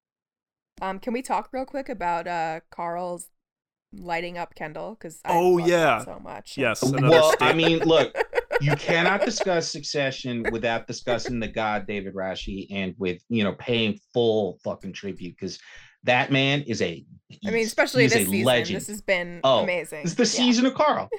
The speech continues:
Speaker 1: <laughs>
Speaker 3: as has been said
Speaker 1: Yeah.
Speaker 3: on the social medias and
Speaker 1: No,
Speaker 3: elsewhere.
Speaker 1: no question for me,
Speaker 3: Season
Speaker 1: yeah.
Speaker 3: of Carl. Yeah, yeah,
Speaker 1: I mean,
Speaker 3: yeah.
Speaker 1: I love him. I loved this. This conversation so needed to happen.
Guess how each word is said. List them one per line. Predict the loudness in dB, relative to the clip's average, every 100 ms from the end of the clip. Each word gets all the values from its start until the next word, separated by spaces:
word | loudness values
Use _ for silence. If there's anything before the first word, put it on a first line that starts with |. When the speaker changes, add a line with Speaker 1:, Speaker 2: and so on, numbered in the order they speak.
| -12
Speaker 1:
<laughs> | -2
Speaker 3:
as | 0 2
has | 0
been | 0 -4
said | -2 -2 -4 -6 -16 _ _ -4
Speaker 1:
Yeah. | -2
Speaker 3:
on |
the | -2
social | -2 -4 -4
medias | -4 -4 -4 -6 -6
and | -4
Speaker 1:
No, | -4
Speaker 3:
elsewhere. | -4 -6 -6
Speaker 1:
no | -6
question | -8 -8 -12 -14 -16
for | -12
me, | -8 -4
Speaker 3:
Season | 0 0
Speaker 1:
yeah. |
Speaker 3:
of | 2
Carl. | 2 2 0 _
Yeah, | -2 -2
yeah, | 0
Speaker 1:
I | -2
mean, | -4
Speaker 3:
yeah. | -4
Speaker 1:
I | -2
love | -2 -2
him. | -6 -14 _ _ _ _ _ _ -2
I | -2
loved | 0 0 0 -4
this. | -8
This | -8
conversation | -8 -6 -6 -6 -8 -8 -8
so | -4 -2 0
needed | -2 -4 -6
to | -4
happen. | -4 -4 -4 -8 -10